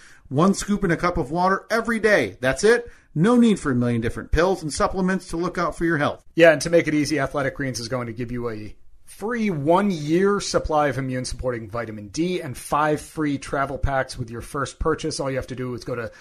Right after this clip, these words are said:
Speaker 2: athletic greens dot com slash emerging. Again, that's athletic greens dot com slash emerging to take ownership over your health and pick up the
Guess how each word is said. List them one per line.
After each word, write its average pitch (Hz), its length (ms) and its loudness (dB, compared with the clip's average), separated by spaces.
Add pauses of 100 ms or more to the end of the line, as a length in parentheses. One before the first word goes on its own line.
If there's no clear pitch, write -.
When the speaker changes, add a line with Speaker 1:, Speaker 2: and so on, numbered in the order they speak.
(200)
Speaker 2:
athletic 165 540 2
greens 175 280 -2
dot 160 200 0
com 165 180 0
slash 147 300 -2
emerging. 156 480 0
Again, 123 260 -6
that's 113 200 -10
athletic 135 600 -6 (100)
greens 135 460 -4 (160)
dot 135 320 0
com 135 280 -2
slash 131 440 -2
emerging 156 760 0 (340)
to 143 160 -4
take 202 440 0
ownership 170 520 2
over 143 260 0
your 127 200 -4
health 131 360 0
and 117 180 -12
pick 175 220 2
up - 160 -2
the 147 160 -4